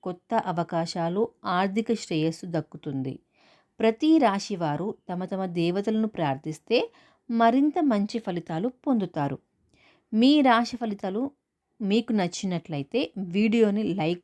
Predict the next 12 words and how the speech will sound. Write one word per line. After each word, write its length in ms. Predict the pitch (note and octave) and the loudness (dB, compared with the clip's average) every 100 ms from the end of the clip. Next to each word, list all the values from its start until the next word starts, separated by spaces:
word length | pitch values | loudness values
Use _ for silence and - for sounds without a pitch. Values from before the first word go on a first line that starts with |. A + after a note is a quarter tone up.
| - | -8
చేయండి, 420 | E3+ D#3 E3 G#3+ F#4+ - - _ - | -4 -4 -2 -2 -2 -6 -20 _ -2
మీ 200 | G#3+ C4 F4 | 2 4 2
స్నేహితులు, 760 | - G3+ G3+ A#3 C4 A3+ G3+ G3+ A#3+ F3+ | 0 0 2 4 4 2 0 -2 -4 -4
బంధువులతో 580 | F3+ F#3 G3 G#3 G3 A#3 A#3 - | -4 -4 -2 -2 -2 -4 -4 -4
షేర్ 360 | - F3 F3+ F#3 - | -6 -2 -2 -4 -6
చేయండి. 440 | E3+ D#3+ E3 A3+ E4+ - _ - - - B3 | -4 -4 -2 0 0 -4 _ -20 -20 -2 0
ఇంకా 200 | B3 D4 | 4 4
రేపటి 460 | A#3+ G3+ G#3 G#3+ F#3+ F3 | 6 4 4 -2 -6 -4
వీడియోలో 540 | E3+ E3 D#3+ D3+ A3+ D#4+ - | -4 -2 -2 2 2 2 -2
మిగతా 340 | F#3 F3+ F3+ B3 | -4 -4 0 0
రాశుల 400 | A3+ D#3+ E3 F3 G#3+ - | 2 0 -4 -8 -8 -6
ఫలితాలు 440 | D#3 D3+ E3 G3+ | -8 -6 -6 -8